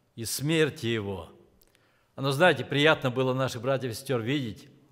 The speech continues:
хоть издалека в машине. Но, я думаю, все мы ожидаем, когда мы соберемся вновь в Доме молитвы.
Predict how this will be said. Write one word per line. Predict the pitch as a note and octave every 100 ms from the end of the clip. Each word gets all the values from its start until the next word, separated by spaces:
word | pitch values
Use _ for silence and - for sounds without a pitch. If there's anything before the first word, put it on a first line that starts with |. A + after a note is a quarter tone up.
| _ _ _
хоть | A2 G#2+
издалека | G#2+ C3 B2 C3 A2+
в | G2
машине. | A2+ - C3 G#2 F2+ D#2+ - _ _ _ _ _ _ _ _
Но, | A2+ C3 A#2+ - - _ _ _ _ -
я | C#3+
думаю, | D3+ D3
все | A#2 - E3
мы | C#3
ожидаем, | A#2 A#2 C3+ A2
когда | B2+ A2+
мы | A2+
соберемся | G#2 A#2 A2 C#3 C#3+ -
вновь | G2 A2+ A2 G2
в | G2
Доме | A2+ G#2+
молитвы. | A2 A#2 A#2+ G2 F#2